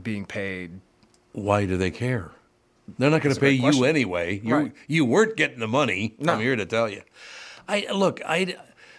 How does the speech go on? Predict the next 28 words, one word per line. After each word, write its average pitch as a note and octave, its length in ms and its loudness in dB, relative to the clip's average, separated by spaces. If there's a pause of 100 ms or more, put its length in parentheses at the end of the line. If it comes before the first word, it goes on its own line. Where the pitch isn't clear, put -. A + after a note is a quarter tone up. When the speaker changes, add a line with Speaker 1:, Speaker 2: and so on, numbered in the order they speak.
(140)
Speaker 2:
yes, C3 440 0
I D3+ 120 4
don't G#3+ 180 4
think F3 160 0
our A#2 100 4
school A#2+ 340 -2
systems G2 440 -6
should G#2+ 180 -6
be G2 140 -2
as F2 100 -4
deep G2 280 -4
into F2+ 120 -4
this E2+ 140 -6
stuff E2 260 -6
as D2+ 120 -14
they E2 200 -6
are. D2+ 320 -10 (260)
It's - 100 -10
like, A#2 180 -2
leave F#3 340 0
the C3 80 0
kids A2+ 300 0
alone. F#2 420 2
Would F#2+ 180 -6
you A2 60 -6
just C#3+ 260 -4
calm G2 460 2
down? E2 460 -10